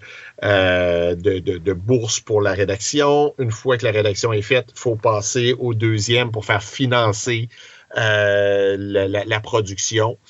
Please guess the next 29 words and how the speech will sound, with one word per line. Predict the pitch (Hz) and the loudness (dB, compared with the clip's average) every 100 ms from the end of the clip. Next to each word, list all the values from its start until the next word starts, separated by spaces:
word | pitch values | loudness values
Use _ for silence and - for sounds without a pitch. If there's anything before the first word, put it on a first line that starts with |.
| - | -20
C'est | - 117 | -2 -2
un | |
processus | 110 107 107 95 113 - | 0 -2 -2 -4 -4 -6
qui | - 113 | -4 0
est | |
long, | 110 135 160 | 2 2 0
souvent | - 113 120 123 | -4 -2 0 0
qui | 120 | -2
va | 107 98 | -2 -4
se | - | 0
faire | 104 107 107 101 _ _ _ _ - | 2 4 2 -2 _ _ _ _ -2
en | 120 123 | 0 0
équipe | 113 147 | 0 -2
jusqu'à | - - 113 | -2 0 0
un | |
certain | 117 107 117 | 0 0 -2
point, | 107 156 | 0 2
même | 151 151 | 2 0
si | - 131 | -2 -2
l'écriture | 117 139 - 151 147 - 185 175 | 0 -2 -2 0 0 2 0 0
proprement | - 127 117 123 127 113 | -2 -4 0 0 2 0
dite | 98 147 | 2 0
se | - 107 | 0 -4
fait | 98 120 120 | 0 0 2
de | 107 | 0
ton | 104 113 | 0 -2
côté | 110 98 123 | -2 -2 0
chez | - 101 | 0 -2
vous, | 90 120 226 | -2 -2 -2